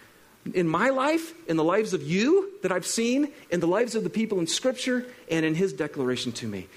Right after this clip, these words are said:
We've gotta get in here. That is one of the arms of this, of this right here. For faith to actually, to re-, for receiving to happen, you've gotta make sure you're clinging to what he says.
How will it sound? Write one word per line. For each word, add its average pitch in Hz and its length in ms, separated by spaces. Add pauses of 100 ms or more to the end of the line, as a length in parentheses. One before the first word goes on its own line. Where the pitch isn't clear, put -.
(160)
We've 147 160
gotta 156 240
get 156 160
in 214 120
here. 156 140
That 190 220
is 180 140
one 175 240
of 185 80
the 196 100
arms 170 460 (180)
of 139 180
this, 180 300
of 139 220
this 165 200
right 151 140
here. 131 240 (920)
For 160 200
faith 214 420
to - 160
actually, 190 320
to 160 120
re-, 143 160
for - 260
receiving 220 540
to 214 60
happen, 180 300
you've 127 160
gotta 160 220
make 170 160
sure 156 160
you're 139 100
clinging 143 320
to 135 60
what 131 120
he 127 60
says. 113 320